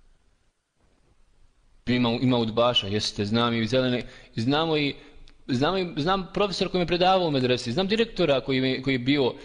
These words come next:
koji me prozivao, rekao mu otvoreno i ovako, „Ljudi moji, znamo mi to, sve bolan.” Ali šta su šejhul Islamu ibn Tejmiji radili? Radili mu o glavi, tadašnja islamska zajednica.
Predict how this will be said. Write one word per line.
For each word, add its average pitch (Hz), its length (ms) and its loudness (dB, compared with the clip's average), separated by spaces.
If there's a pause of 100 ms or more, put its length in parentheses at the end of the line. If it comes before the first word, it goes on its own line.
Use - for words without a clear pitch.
(200)
koji 160 160 0
me 156 120 2
prozivao, 147 560 0
rekao 139 340 0
mu 131 80 0
otvoreno 123 440 0
i 120 40 2
ovako, 123 160 0 (280)
„Ljudi 139 260 0
moji, 131 260 2
znamo 123 320 2
mi 113 180 0
to, 113 120 -8
sve 123 200 0
bolan.” 107 320 -4 (960)
Ali 127 140 2
šta 208 180 0
su 190 120 -4
šejhul 175 320 0
Islamu 156 400 0
ibn 147 160 0
Tejmiji 131 460 2
radili? 113 400 0 (760)
Radili 226 420 2
mu 202 160 2
o 180 60 2
glavi, 185 640 2
tadašnja 196 480 0
islamska 185 560 0
zajednica. 147 680 0